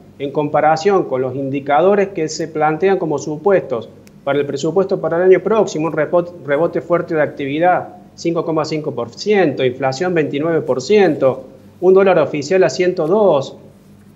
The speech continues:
simplemente te hace, te hace dudar, te parece que son muy optimistas esa-, esas previsiones y no consideran el clima de incertidumbre por el cual estamos atravesando y, en definitiva,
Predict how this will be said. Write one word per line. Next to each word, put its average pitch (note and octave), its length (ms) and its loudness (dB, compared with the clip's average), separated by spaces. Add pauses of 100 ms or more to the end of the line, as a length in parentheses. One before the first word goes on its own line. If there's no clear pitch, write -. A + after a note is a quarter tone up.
simplemente A3+ 600 0
te F#3 180 2
hace, A3 320 2
te G3 220 0
hace G#3+ 220 2
dudar, F3 560 4
te C#3+ 100 -8
parece F#3+ 380 -2
que F3+ 100 -4
son F#3+ 160 -2
muy G3 220 6
optimistas F3+ 800 0 (340)
esa-, D#3+ 380 -2
esas E3 300 -2
previsiones G3+ 920 0 (240)
y C#3+ 80 -6
no F#3+ 200 4
consideran G3 760 4
el D#3 140 -4
clima F#3 300 2
de E3+ 100 2
incertidumbre E3 720 -2
por C#3 180 -2
el C3+ 100 -2
cual E3+ 180 0
estamos D#3 380 -2
atravesando F#3 1040 4 (360)
y, C#3 120 0
en C#3 80 4
definitiva, D3+ 1040 2